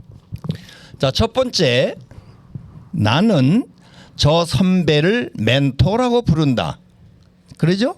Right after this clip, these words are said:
자, 여기서 나는이 요게, 요게 뭐냐면 이게 주어입니다. 나는 저 선배를, 요게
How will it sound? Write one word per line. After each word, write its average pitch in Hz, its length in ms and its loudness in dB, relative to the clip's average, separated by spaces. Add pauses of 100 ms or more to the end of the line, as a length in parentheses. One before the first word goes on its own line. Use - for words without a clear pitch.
(800)
자, 139 340 2
여기서 233 500 0
나는이 160 920 2
요게, 160 240 2
요게 156 200 0
뭐냐면 117 480 0
이게 117 160 -2
주어입니다. 92 760 -6 (640)
나는 104 760 0 (640)
저 170 320 2
선배를, 139 760 0 (200)
요게 175 460 0